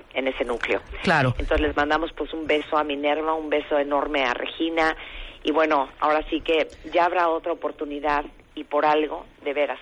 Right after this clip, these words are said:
Speaker 1: por algo pasan las cosas.
Speaker 2: Yo creo que
Speaker 1: Fíjense a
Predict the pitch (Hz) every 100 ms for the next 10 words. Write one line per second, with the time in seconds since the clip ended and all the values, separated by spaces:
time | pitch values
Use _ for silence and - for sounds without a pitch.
0 | - 131 131 139 151 170 120 - 120 113
1 | - 104 - - - - - - - 226
2 | 262 277 269 277 247 -